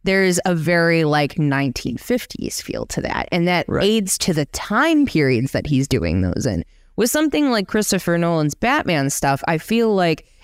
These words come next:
Speaker 1: it's not reliant on time period to create or set the mood.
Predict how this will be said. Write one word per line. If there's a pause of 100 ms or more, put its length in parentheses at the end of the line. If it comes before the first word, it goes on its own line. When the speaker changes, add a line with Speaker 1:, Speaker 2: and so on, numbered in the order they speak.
(120)
Speaker 1:
it's
not
reliant
on
time
period
to
create
or
set
the
mood.